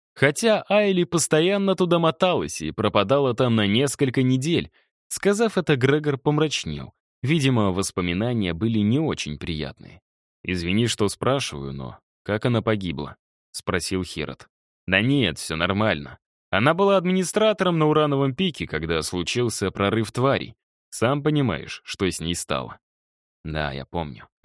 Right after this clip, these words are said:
Оттуда же ни один корабль не смог вырваться». «Верно». Пока я слушал Грегора и Хирода, наш коптер начал заходить на посадку. Гостиница напоминала гору, у которой сразу четыре вершины. Они были разной высоты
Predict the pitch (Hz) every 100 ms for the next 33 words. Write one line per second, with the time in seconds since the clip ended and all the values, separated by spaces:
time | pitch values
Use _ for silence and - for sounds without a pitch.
0 | _ _ - 92 - 160 151 143 135 131
1 | 131 156 139 139 170 117 78 76 - 80
2 | 78 82 73 65 - - - _ _ -
3 | 143 185 185 87 - _ - 120 208 208
4 | 151 - 151 185 156 120 95 143 156 120
5 | 113 101 190 196 175 139 98 92 - 170
6 | - 147 101 90 107 123 101 87 - 78
7 | 78 92 85 104 - 78 65 - - -
8 | _ _ _ - 101 113 - 226 202 -
9 | 139 117 104 95 120 156 127 101 135 202
10 | 113 78 87 82 98 90 - 95 120 113
11 | 104 - 90 123 127 113 120 113 180 165
12 | 71 - _ _ - 170 220 190 190 170
13 | 151 180 156 135 113 104 101 95 170 185